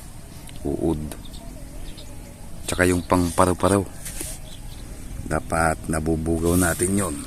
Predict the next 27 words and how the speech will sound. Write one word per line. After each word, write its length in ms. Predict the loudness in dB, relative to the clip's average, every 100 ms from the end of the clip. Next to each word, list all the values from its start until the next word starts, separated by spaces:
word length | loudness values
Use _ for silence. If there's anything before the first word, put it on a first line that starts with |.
| -10 -10 -10 -12 -8
Ganun 320 | -2 0 2
din 160 | 2 2
yung 160 | 0 -2
pang 160 | -4
itlog. 480 | -2 -4 4 6 6 2 -10 -12 -12 -10 -2 -2 -2 -4 -4
Kung 160 | 0
nakita 400 | 0 2 2 4
nyo 160 | 4 4
po 160 | 2
yung 240 | 4 2 0 -4
aking 560 | -2 0 2 2 2 0 -2 -8 -12 -12 2
vlog 320 | 6 6 6
nung 160 | 0 2
nakaraang 400 | 2 4 4 2
taon, 320 | -2 -2 -4 -6 -12 -12 -12 -12 -12 -12 -10 -4
yung 160 | 0 2
ginagamit 640 | 4 4 4 4 4 4
natin 320 | 2 2 2 0
sa 240 | 2 2
pang 240 | 4 2
itlog 400 | 2 0 0 2
ng 160 | 4 4
uod 400 | 4 2 2 0
ay 320 | 2 2 2
yung 160 | 2 2
mats. 640 | 2 2 4 4 6 4 -2 -16 -12 -10 -8 -6 -4 -4 -6 -6 0
Malit 240 | 2 2